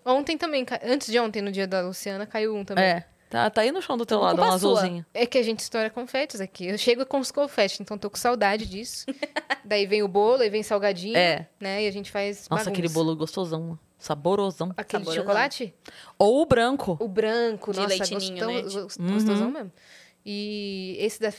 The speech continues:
Speaker 1: dessa
Speaker 2: Hoje,
Speaker 1: semana
Speaker 2: não?
Speaker 1: que foi de
Speaker 2: Não?
Speaker 1: bolo de
Speaker 3: Hoje?
Speaker 1: fubá,
Speaker 2: <laughs>
Speaker 1: esse bolo de fubá tava uma delícia, velho.
Speaker 2: Tava
Speaker 1: Tava,
Speaker 2: mesmo?
Speaker 1: tava.
Speaker 2: Depois a gente precisa ver de onde é, porque esse bolo de fubá dessa semana tava muito bom mesmo.
Speaker 1: Tava bom demais.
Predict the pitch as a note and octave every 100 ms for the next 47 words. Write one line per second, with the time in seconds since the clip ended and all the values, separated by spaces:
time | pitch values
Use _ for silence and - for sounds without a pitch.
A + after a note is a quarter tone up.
0 | - G#3 - C#4 E4 G#3+ C#4 A#4 A3 G#3+
1 | C#4+ A3 G3+ - C4 G#3 C#4 A3+ - -
2 | - - G3+ G3+ G#3+ G3 - G3 G3+ A3
3 | G3+ G#3 G3+ F#4 C#5 C#5+ C#5 B4+ A4 D#4+
4 | - _ - F#3+ F3+ A#3+ G4 A3 G#3 E3+
5 | F#3 F3 G3+ A#3 A3+ A3+ A#3 G#3+ G#3+ A#3
6 | A#3+ B3+ E4 B3+ D#3 - F#3+ - G3+ A3
7 | G#3+ G#3+ - G#3+ G#3 G3+ - G#3 G3 G#3
8 | G3+ G3+ G#3 D4 F4 F#3 F#3 F#3+ F#3+ B3
9 | F#3+ - -